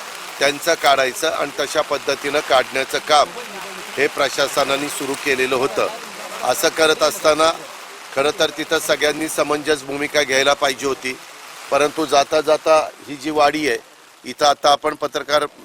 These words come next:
मित्रांनी पण पाहिलं, मी स्वतः बघितलं, इथं राजेश पाटील आहेत, बाकीचे सगळे प्रशासनातले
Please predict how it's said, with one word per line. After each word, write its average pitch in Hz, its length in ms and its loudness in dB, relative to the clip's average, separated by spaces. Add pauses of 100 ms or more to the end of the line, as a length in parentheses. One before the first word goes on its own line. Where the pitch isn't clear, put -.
मित्रांनी 143 420 -2
पण 147 180 -2
पाहिलं, 139 420 2
मी 135 180 -4
स्वतः 143 300 -2
बघितलं, 135 540 -2 (460)
इथं 117 180 -4
राजेश 131 300 0
पाटील 139 380 -2
आहेत, 139 180 0
बाकीचे 135 420 -4
सगळे 135 280 -4
प्रशासनातले 135 920 -2